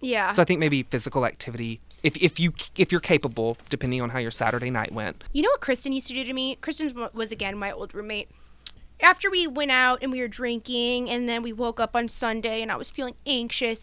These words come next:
Speaker 1: and exhausted,
Speaker 2: Mm-hmm.
Speaker 1: she would dr-, put a leash on me, take Oscar's collar off, put her on my neck,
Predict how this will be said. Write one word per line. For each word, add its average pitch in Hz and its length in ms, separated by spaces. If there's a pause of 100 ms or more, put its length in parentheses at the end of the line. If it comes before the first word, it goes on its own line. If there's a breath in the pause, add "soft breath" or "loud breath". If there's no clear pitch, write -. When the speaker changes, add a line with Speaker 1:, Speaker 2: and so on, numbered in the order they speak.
Speaker 1:
and 247 220
exhausted, 220 1200 (200)
Speaker 2:
Mm-hmm. 120 340
Speaker 1:
she 320 320
would 403 260
dr-, 247 240
put 302 160
a 392 60
leash 294 320
on 190 180
me, 196 120
take - 280
Oscar's 349 460 (120)
collar 254 340
off, 185 220 (240 loud breath)
put 269 180
her 370 220
on 403 80
my 427 120
neck, 214 360